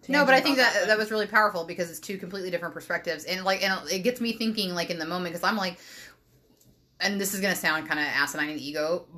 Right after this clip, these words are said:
Speaker 1: like, like, I have zero, I have zero doubt that I, uh, 'cause I've never had any interest in another man since I've been with Tony, which I think is just really powerful validation for me, because that's where I came from,
Speaker 2: Mm-hmm.
Speaker 1: was always seeking somebody else, you know?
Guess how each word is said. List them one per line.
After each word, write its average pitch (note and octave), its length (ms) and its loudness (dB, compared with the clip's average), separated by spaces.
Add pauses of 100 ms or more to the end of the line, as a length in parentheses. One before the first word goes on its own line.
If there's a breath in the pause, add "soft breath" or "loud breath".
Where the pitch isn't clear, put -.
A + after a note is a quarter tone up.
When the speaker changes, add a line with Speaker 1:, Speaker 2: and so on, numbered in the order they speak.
Speaker 1:
like, E3 280 -2 (120)
like, F3 200 0
I F#3 180 8
have F3 280 0
zero, D#3 520 -2 (120)
I E3 140 0
have D#3 180 -8
zero F3+ 400 0
doubt D3+ 280 0
that D3+ 80 -4
I, C3 180 -4
uh, D#3+ 120 -2
'cause E3 120 -8
I've E3+ 140 -2
never E3+ 200 2
had E3+ 160 2
any E3 200 -8
interest D#3 400 -10
in D3 40 -6
another D3 280 -6
man C#3+ 340 -6
since D3 220 -10
I've C#3+ 100 -6
been C#3+ 140 -10
with C#3+ 100 -10
Tony, C#3+ 300 -6
which C#3+ 160 -6
I C3+ 60 -4
think D3 140 -6
is C#3 120 -6
just C#3 120 -12
really C#3 160 -6
powerful B2+ 400 -2
validation B2+ 420 -4
for C#3 120 -8
me, F#3+ 340 -2 (280 loud breath)
because F3 180 2
that's D3+ 180 0
where D3 140 0
I A2+ 60 -2
came C#4+ 280 -4
from, C#3 400 -4
Speaker 2:
Mm-hmm. G#3 60 -2
Speaker 1:
was E3+ 160 2
always D3 400 -2
seeking D3+ 320 -12
somebody C3+ 340 -6
else, - 320 -8
you C#3+ 80 -4
know? C3 240 -6